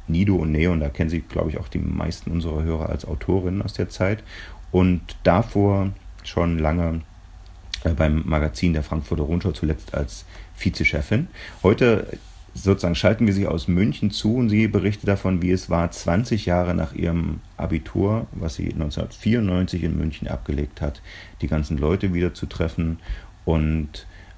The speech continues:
äh, das ist eigentlich sozusagen der klassische Klassentreffentext. Da werden sich die meisten wiederfinden, nämlich, äh, zwanzig Jahre nach dem Abi, die Weichen sind gestellt und man vergleicht, was habe ich richtig gemacht. Äh,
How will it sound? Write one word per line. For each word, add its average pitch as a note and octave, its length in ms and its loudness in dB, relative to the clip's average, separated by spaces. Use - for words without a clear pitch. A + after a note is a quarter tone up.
äh, D2 340 2
das D#2+ 140 0
ist - 120 0
eigentlich G2 220 2
sozusagen F2+ 320 0
der D#2 80 0
klassische F2 1120 0
Klassentreffentext. E2 960 -2
Da E2 100 2
werden E2+ 160 2
sich E2+ 120 -4
die - 80 -4
meisten E2 720 -2
wiederfinden, E2 720 0
nämlich, D#2+ 480 -2
äh, D#2 540 2
zwanzig F2+ 360 0
Jahre E2 320 4
nach E2+ 160 0
dem E2+ 180 -2
Abi, E2 200 0
die D#2 120 0
Weichen F2+ 300 2
sind F2 140 0
gestellt E2+ 680 -2
und F2 100 2
man F2 140 4
vergleicht, E2 880 0
was E2+ 260 0
habe F2 100 2
ich E2+ 140 -4
richtig F2 360 -4
gemacht. - 840 -4
Äh, D#2 400 0